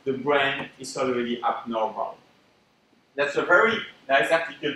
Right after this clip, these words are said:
published in the New England Journal of Medicine three years ago, where we see that the amyloids deposition, because there are, you know that there are two proteins which are accumulating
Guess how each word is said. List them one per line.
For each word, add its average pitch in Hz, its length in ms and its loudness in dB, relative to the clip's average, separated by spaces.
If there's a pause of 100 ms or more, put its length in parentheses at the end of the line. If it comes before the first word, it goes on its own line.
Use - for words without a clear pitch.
published 143 400 -14
in 127 120 -4
the - 20 -10
New 135 160 -2
England 127 540 -6 (160)
Journal 123 400 -4
of 135 200 0
Medicine 123 440 -8 (100)
three 165 160 -6
years - 420 -8
ago, 127 360 -4 (320)
where 185 340 10
we 185 80 -4
see 254 360 -4
that 156 220 2
the 151 280 4
amyloids 170 920 0 (640)
deposition, 113 760 -4
because 127 380 -6
there 139 200 4
are, - 300 4 (280)
you 123 140 -6
know 147 140 -2
that 139 180 2
there 123 100 4
are 113 220 0
two 247 260 -4 (200)
proteins 127 500 -2
which 113 220 -8
are 120 260 0 (320)
accumulating 139 1040 0